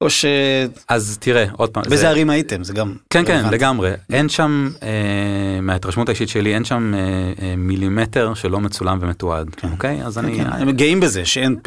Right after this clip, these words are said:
Speaker 1: אין, אין no black spot, הם אומרים.
Speaker 2: נכון.
Speaker 1: כן.
Speaker 2: אני, אני שם את המשמעויות והזה רגע בצד, שוב,
Speaker 1: Mm.
Speaker 2: בכוונה מתמ-, מתמקד רגע בחיובי, אבל אני כן אתן את הדוגמה ב-, בחנג'ו, בעיר בעצם של ה-headquarter של אליבאבא.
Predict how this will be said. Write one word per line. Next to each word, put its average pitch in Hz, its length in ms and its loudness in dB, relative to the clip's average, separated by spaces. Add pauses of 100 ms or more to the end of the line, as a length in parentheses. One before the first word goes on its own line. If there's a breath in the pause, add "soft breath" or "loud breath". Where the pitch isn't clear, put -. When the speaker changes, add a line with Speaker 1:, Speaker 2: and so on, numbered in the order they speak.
Speaker 1:
אין, 143 240 2
אין 135 360 2
no 139 180 2
black 139 260 2
spot, 92 240 -6
הם 92 60 -8
אומרים. 87 240 -4
Speaker 2:
נכון. 101 340 2
Speaker 1:
כן. 95 160 -8
Speaker 2:
אני, 101 140 -2
אני 107 220 0
שם 160 220 2
את 160 140 0
המשמעויות 117 840 2
והזה 113 500 2
רגע 117 240 0
בצד, 139 360 2
שוב, 113 220 -2
Speaker 1:
Mm. 104 40 -2
Speaker 2:
בכוונה 107 440 2
מתמ-, 98 360 -2
מתמקד 101 420 0
רגע 104 200 2
בחיובי, 101 400 0
אבל 120 80 2
אני 101 120 0 (100)
כן 151 160 2 (220)
אתן 139 180 0
את 143 100 0
הדוגמה 120 480 0
ב-, 95 280 0 (540 soft breath)
בחנג'ו, 98 540 4
בעיר 107 280 0
בעצם 107 260 0
של 98 280 -4
ה-headquarter 101 800 -2
של 101 160 -4
אליבאבא. 127 480 2